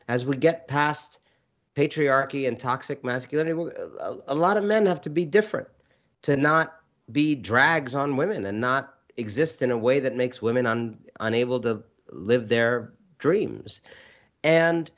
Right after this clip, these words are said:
we want these changes, those of us on the pro-freedom, pro-democracy side. We want these things to happen, but sometimes we get to a place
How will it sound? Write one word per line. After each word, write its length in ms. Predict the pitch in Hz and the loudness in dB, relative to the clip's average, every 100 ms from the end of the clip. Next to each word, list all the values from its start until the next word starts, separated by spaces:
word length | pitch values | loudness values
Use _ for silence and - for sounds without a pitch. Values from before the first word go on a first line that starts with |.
| _ _ _ _ _ _ _ _ _ _ 135 | _ _ _ _ _ _ _ _ _ _ 0
we 120 | 196 | 0
want 380 | 139 156 185 - | 4 4 2 0
these 220 | 135 123 | -4 -2
changes, 520 | 127 151 208 95 - | -2 -2 -2 -6 -2
those 240 | 107 101 | 0 2
of 100 | 98 | 2
us 200 | 95 92 | 0 -2
on 140 | 101 92 | -4 -4
the 80 | 90 | -6
pro-freedom, 720 | - 101 98 101 98 92 92 | -2 -4 -2 -2 0 -2 -2
pro-democracy 760 | 104 95 90 90 87 85 - | -2 -2 -2 -4 -6 -14 -12
side. 200 | 78 82 | -8 -2
We 100 | 117 | 0
want 320 | 120 117 143 | 4 4 4
these 220 | 131 117 117 | 0 -2 0
things 240 | 110 104 | -2 -2
to 100 | 113 | -6
happen, 380 | 120 165 160 123 | -2 -2 0 -2
but 120 | 120 | -2
sometimes 640 | - 196 185 147 127 120 | 0 0 2 0 0 0
we 100 | 113 | -4
get 220 | 104 127 - | -4 -4 -2
to 140 | 120 | -6
a 40 | |
place 460 | 110 - 151 147 | -4 -2 0 0